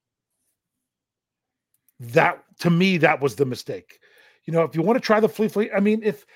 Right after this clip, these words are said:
there's no people saying, you know, if, if Najee would have pitched it back to him better, uh, th-, there might have had the opportunity to actually hit one of the receivers out there.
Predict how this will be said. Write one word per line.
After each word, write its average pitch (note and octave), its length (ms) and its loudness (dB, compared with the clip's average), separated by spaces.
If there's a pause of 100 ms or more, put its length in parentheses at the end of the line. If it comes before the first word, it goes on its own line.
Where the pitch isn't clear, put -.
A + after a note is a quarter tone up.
(180)
there's G3 240 2
no A3 80 0
people F#3+ 300 -4
saying, F#3 440 2
you F#3 100 -2
know, F#3+ 240 0
if, C3+ 320 -6
if E3+ 160 -4
Najee F#3+ 360 4
would G3+ 140 8
have A#2+ 100 2
pitched - 280 0
it - 80 -8
back E3 300 0
to G3+ 140 -2
him G3 100 0
better, A3+ 400 4 (500)
uh, D#3 160 2
th-, C3+ 260 -4
there D3+ 140 2
might D#3+ 160 6
have D#3 100 0
had D#3+ 160 4
the D3 120 2
opportunity E3 640 0
to D3 40 0
actually C#3 320 -6
hit D#3+ 160 -6
one E3+ 180 -2
of G3+ 60 -2
the G3 80 -2
receivers G3 460 -2
out G#3 180 2
there. A3 320 2